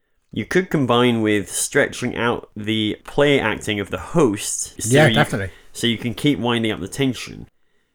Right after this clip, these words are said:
Speaker 1: However, that would rely on the captives not having a fairly obvious conversation about the disproportionately massive population of the dead.
Speaker 2: Actually, yeah, you could have it whereby at some point in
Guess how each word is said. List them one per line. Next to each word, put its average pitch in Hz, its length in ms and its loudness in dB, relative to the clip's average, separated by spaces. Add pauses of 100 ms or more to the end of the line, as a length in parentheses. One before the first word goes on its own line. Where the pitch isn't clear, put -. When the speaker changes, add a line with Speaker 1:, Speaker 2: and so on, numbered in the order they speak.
Speaker 1:
However, 113 340 2
that 120 200 2
would 117 120 -2
rely 113 300 2
on 104 100 2
the 98 80 -2
captives 107 600 -2
not 107 180 0
having 107 260 -2
a 95 60 -6
fairly 107 360 0
obvious 101 360 -2
conversation 95 640 -6
about 87 220 -4
the 87 60 -10
disproportionately 98 1000 -6
massive 95 480 -4
population 90 600 -6
of 78 100 -8 (180)
the 85 140 -10
dead. 82 480 -2 (400)
Speaker 2:
Actually, 165 280 2
yeah, 196 80 10 (240)
you 147 80 2
could 143 140 4
have 165 240 4
it 143 140 6
whereby 131 760 6 (180)
at - 180 0
some 160 320 6
point 151 300 6
in 127 60 2